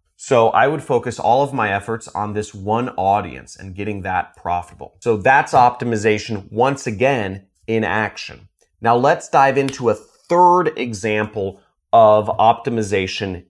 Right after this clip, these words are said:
in action. And I hope some of you are getting it. If you, if you're, if you're getting this, type in "I'm getting it" in the comments below. Again, the reason why I'm optimizing by view rate here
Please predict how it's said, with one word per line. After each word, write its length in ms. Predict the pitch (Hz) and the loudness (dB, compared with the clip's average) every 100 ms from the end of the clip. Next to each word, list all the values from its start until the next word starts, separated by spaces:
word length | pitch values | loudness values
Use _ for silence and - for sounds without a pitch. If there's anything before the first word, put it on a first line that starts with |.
| - | -4
in 200 | 107 107 | -2 -2
action. 580 | 95 92 92 - - | -4 -2 -4 -8 -14
And 100 | 73 | -6
I 80 | 107 | -2
hope 300 | 135 190 214 | 4 2 2
some 220 | - 175 | -4 -4
of 100 | 160 | -2
you 120 | 143 143 | 0 0
are 100 | 110 | 2
getting 300 | 120 120 95 | 2 2 0
it. 80 | |
If 100 | 92 | -6
you, 240 | 180 254 - | -4 -4 -4
if 160 | 127 - | -10 -4
you're, 220 | 226 254 - | -2 -2 -4
if 120 | 151 | -2
you're 220 | 220 160 | -2 -2
getting 380 | 110 160 170 147 | 0 0 2 2
this, 260 | 117 113 | 2 2
type 300 | - 151 151 | -2 -4 -2
in 100 | 170 139 | -4 -4
"I'm 360 | 117 127 123 | -4 -4 -4
getting 320 | 101 113 107 | -4 -2 -2
it" 220 | 98 95 _ _ _ - | -4 -8 _ _ _ -2
in 220 | 120 120 | 0 0
the 100 | 110 | -2
comments 480 | - 104 101 101 - | -2 -2 -2 -4 -6
below. 400 | - 101 87 - _ _ | -6 -4 -4 -8 _ _
Again, 500 | 117 113 147 117 85 - _ - | -6 0 0 0 -4 -12 _ -10
the 80 | 123 | -8
reason 560 | 117 143 190 190 185 | -4 -4 -4 -6 -2
why 220 | 147 139 | 0 0
I'm 80 | 131 | 0
optimizing 720 | 123 123 - 127 117 110 117 | 0 0 -2 -6 -4 -4 -6
by 200 | 107 101 | -2 -2
view 300 | 95 95 117 | -2 -6 -6
rate 280 | 113 107 92 | -4 -4 -4
here 380 | - 98 98 90 | -12 -10 -10 -10